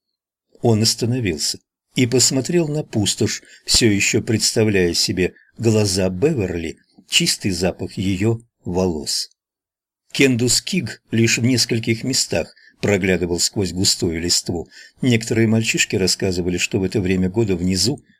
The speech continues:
водятся комары размером с воробья.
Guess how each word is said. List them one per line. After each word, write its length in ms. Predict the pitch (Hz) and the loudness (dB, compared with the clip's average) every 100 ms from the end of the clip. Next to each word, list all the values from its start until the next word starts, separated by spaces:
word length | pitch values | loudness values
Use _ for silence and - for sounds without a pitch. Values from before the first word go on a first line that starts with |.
| - | -4
водятся 520 | 135 160 156 - 156 | 0 2 2 0 -2
комары 600 | - 156 156 156 95 80 _ _ | 0 -2 0 0 0 -2 _ _
размером 720 | 117 110 98 104 101 98 101 - _ _ | 2 4 4 2 2 0 -2 -6 _ _
с 200 | - - | -2 0
воробья. 680 | 101 95 98 92 92 92 | 2 2 0 0 2 2